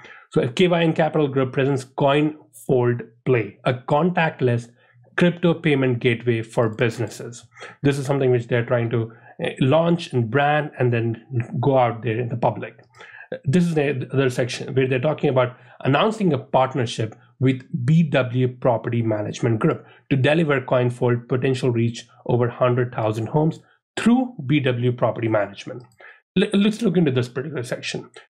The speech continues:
They're talking about releasing this debit card to be issued to National Homeowners Association.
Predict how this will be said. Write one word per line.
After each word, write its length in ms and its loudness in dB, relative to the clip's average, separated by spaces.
They're 100 2
talking 380 2
about 380 2
releasing 580 2
this 160 0
debit 560 0
card 400 -2
to 80 -4
be 180 -2
issued 460 -2
to 100 2
National 1300 0
Homeowners 460 2
Association. 1080 -2